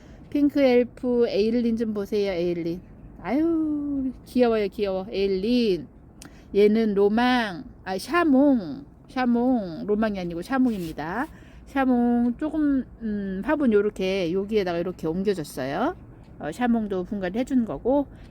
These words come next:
찰스톤. 그 다음에 얘도 라자가예요. 아, 라자가 너무 예쁘죠? 아, 요 분갈이를 해줘야 될 것 같아요, 이 아이도.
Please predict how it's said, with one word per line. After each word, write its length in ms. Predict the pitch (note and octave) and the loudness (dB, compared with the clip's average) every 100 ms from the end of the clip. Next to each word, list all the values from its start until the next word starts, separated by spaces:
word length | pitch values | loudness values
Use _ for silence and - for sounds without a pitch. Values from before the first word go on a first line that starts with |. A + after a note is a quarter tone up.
| - | -4
찰스톤. 1040 | C4+ C#4 C#4 - A#3+ A3+ A3+ A#3 A#3+ B3+ - - - | 0 2 0 -4 0 2 2 2 0 -2 -6 -20 -20
그 60 | - | -8
다음에 400 | C#3+ D#3 B3 C4+ | -4 -2 0 2
얘도 200 | D#4 E4+ | 2 2
라자가예요. 760 | G#3+ E3+ A3+ G#3 F#3 E3 D#3+ F#3 - | 0 0 0 0 0 0 -2 -4 -6
아, 360 | D4 G#4 G#4 | -4 -2 0
라자가 400 | F#4 A3 A#3+ B3 | 2 2 2 0
너무 200 | A3 G3+ A3+ | 0 -2 -2
예쁘죠? 360 | - G3+ F#3 - - - - - - - | -4 -8 -8 -10 -18 -20 -20 -20 -20 -8
아, 60 | B3+ B3+ | 0 2
요 240 | G#3 G3+ - - | 2 0 -4 2
분갈이를 440 | A#3+ C4+ B3+ A#3 | 4 4 2 0
해줘야 260 | B3 F#4+ G4 | 0 0 0
될 120 | C#4 | 0
것 140 | - F#3 | -2 -4
같아요, 340 | F3 F3+ E3+ | -6 -4 -4
이 160 | D#3+ F#3 | -2 -2
아이도. 480 | F#3 E3 D#3 D#3+ | -2 -4 -4 -4